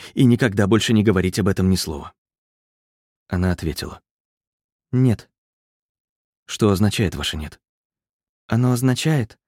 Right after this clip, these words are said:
что вам придётся потрогать меня». Лизетта снова схватила его ладонь, потёрла свои груди, затем опустила к талии. В происходившем присутствовала некая порочность, начинавшая возбуждать Стивена. И когда Лизетта, приподняв юбку,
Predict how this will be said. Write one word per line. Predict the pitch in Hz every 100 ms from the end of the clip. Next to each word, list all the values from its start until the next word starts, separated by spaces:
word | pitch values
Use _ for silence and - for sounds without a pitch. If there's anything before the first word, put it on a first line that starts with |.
| _ _ _ _ _ -
что | - 127
вам | 135
придётся | 127 123 123 -
потрогать | 123 120 117 90 -
меня». | 87 92 _ _ _ _ _ _ _ _ _ _ _ -
Лизетта | 95 92 90 101
снова | - 101 82
схватила | - 82 - 76
его | 76 73
ладонь, | 73 78 90 107 _ _ _ _ _ _
потёрла | 101 98 82 82
свои | 87 85 80
груди, | 82 82 107 107 _ _
затем | 107 107 117 -
опустила | - 107 - 87 90
к | -
талии. | 71 69 - _ _ _ _ _ _ _ _ _
В |
происходившем | - 113 - 98 117 - 107
присутствовала | 101 - 107 - 101 98
некая | 98 107 104 98
порочность, | 90 92 117 107 - - - - - -
начинавшая | 87 - 90 87 - 90
возбуждать | 90 90 87 87 -
Стивена. | - - - - _ _ _ _ -
И | 104
когда | 95 87 90
Лизетта, | 90 92 - 87
приподняв | - 90 85 85 82
юбку, | 90 82 - 85